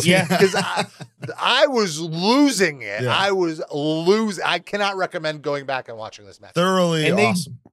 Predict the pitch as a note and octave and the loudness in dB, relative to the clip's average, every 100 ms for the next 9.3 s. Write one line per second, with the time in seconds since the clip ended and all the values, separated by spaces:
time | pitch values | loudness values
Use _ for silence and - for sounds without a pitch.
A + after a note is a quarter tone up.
0 | _ _ _ _ - D3 C#3+ E3+ D#3+ F#3 | _ _ _ _ -6 -6 -4 -6 -4 -4
1 | A#2+ B2 - A#2 A2+ A#2+ B2+ A#2+ C#3+ D3 | 0 -2 -2 -10 -10 -4 -4 -2 0 0
2 | C#3+ C#3 C3+ C3+ B2 _ _ - B2 B2 | 0 2 2 0 -6 _ _ -16 -10 -4
3 | B2 B2 A#2+ A#2+ A#2 A2 G#2+ - A#2 G#2+ | -2 -2 -2 -4 -2 -2 -4 -8 -6 -4
4 | G#2+ A2+ A2+ A2+ A2+ - G#2+ A#2 G2+ A2 | -4 -2 -4 -4 -6 -8 -6 -6 -6 -4
5 | G#2 G2+ G#2 A2 C#3+ C#3 B2 - - - | -4 -4 -8 -8 -4 -4 -6 -12 -12 -2
6 | C3+ G2+ - - A#3 G3 - B2+ - - | 0 0 -2 -4 0 0 2 -2 -2 -12
7 | - _ _ - C3 C#3+ G3 A#3 _ _ | -18 _ _ -16 -8 2 4 2 _ _
8 | _ _ _ _ _ _ _ _ _ _ | _ _ _ _ _ _ _ _ _ _
9 | _ - F3 | _ 0 0